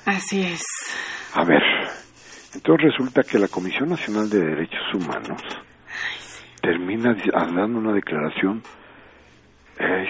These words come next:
Speaker 2: sorprendente ayer.
Speaker 1: Sí, tan-
Speaker 2: Porque dice que, eh, la cara de uno de los estudiantes de
Speaker 1: De Julio César Mondragón.
Speaker 2: de Mondragón, precisamente, que la cara que vimos desfigurada, que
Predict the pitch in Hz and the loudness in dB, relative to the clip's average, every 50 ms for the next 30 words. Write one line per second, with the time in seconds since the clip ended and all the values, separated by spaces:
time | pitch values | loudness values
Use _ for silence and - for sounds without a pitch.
0 | - - 92 - - - 78 73 73 76 78 98 123 135 131 - - 73 71 - | 0 0 0 0 0 -2 -4 -4 -4 -4 -4 -4 -2 -2 -2 -2 -2 -2 -2 -2
1 | 143 73 135 - - - - 190 190 - - - - - - - - - - - | -2 -2 -2 -2 -4 -6 -6 -6 -8 -8 -10 -14 -16 -16 -16 -20 -20 -20 -20 -20
2 | - - - - - - 107 107 - - 120 113 117 135 127 - 156 151 - - | -20 -20 -20 -10 -2 0 0 0 2 4 2 4 4 4 2 4 2 2 2 0
3 | - - - 131 127 131 139 127 101 - - - - 110 104 104 101 104 101 101 | -4 4 6 8 10 10 10 8 4 2 2 2 4 4 6 6 6 6 4 4
4 | 101 101 98 - - - 123 131 127 113 120 120 117 113 110 107 107 101 104 - | 2 0 0 0 2 4 6 6 6 6 4 4 4 4 4 6 4 4 2 -2
5 | - - - 110 127 139 120 107 104 98 - 104 92 - - - 76 73 78 - | -4 -2 0 4 6 8 6 6 4 0 -2 -4 -4 -4 -4 -4 -4 -4 -6 -12
6 | - - - - - - - - - - 214 240 233 - 247 226 214 208 208 202 | -18 -20 -20 -20 -20 -20 -18 -18 -12 -4 -2 0 2 8 8 10 10 10 6 4
7 | - - 214 202 - 220 220 220 214 196 185 180 180 175 170 170 175 170 165 165 | 4 2 0 2 2 2 2 2 2 0 0 -2 -2 -4 -6 -6 -6 -8 -8 -6
8 | - 151 131 131 117 117 117 113 101 98 101 95 98 107 110 117 117 - 98 90 | -4 0 2 2 2 2 0 2 4 2 2 4 4 2 0 0 0 0 -2 -2
9 | 87 - - 101 87 90 90 85 82 82 - - - - - _ _ - - - | -2 -2 -2 -2 -2 0 -2 -4 -4 -8 -12 -16 -18 -18 -20 _ _ -20 -20 -20
10 | - - - - - - - - - - _ - - 113 107 110 107 104 104 101 | -20 -20 -20 -20 -20 -20 -20 -20 -20 -18 _ 2 4 6 6 6 4 2 2 2
11 | - - 135 139 135 - - 110 113 113 110 104 - - - - - - 101 95 | 4 6 6 6 6 6 6 6 6 6 4 2 0 0 0 0 0 -2 -2 0
12 | 104 98 101 107 107 98 98 - - | 4 6 8 8 8 6 4 2 0